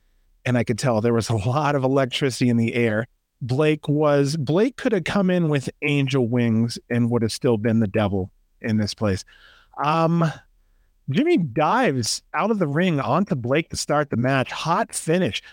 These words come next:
Blake was completely caught by surprise. For the first minute of the match, he's fighting in his jacket. That is exactly how hot starch should go. And Jimmy showed he was hungry. He's like, "Let's fucking do this."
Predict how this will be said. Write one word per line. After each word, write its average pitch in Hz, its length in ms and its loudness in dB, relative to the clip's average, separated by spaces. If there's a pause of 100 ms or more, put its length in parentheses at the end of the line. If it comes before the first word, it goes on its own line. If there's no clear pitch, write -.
(160)
Blake 208 240 0
was 240 100 0
completely 196 540 -2
caught 160 340 -2
by 151 200 2
surprise. 151 580 0 (220)
For 208 140 0
the 180 100 2
first 277 320 0
minute 208 200 2
of 202 40 0
the 175 100 2
match, 160 340 0
he's 180 180 0
fighting 233 420 0
in 208 80 2
his 147 200 0
jacket. 135 600 -2 (400)
That 185 160 0
is 190 140 0
exactly 196 800 0
how 156 560 2 (320)
hot 151 340 -4
starch 131 540 0
should 123 360 -2
go. 113 300 0 (340)
And 160 360 0 (100)
Jimmy 170 360 2
showed 175 320 2
he 196 100 4
was 190 180 0
hungry. 185 340 2
He's 135 160 0
like, 135 140 -2
"Let's 139 160 0
fucking 175 400 0
do 233 160 2
this." 139 200 0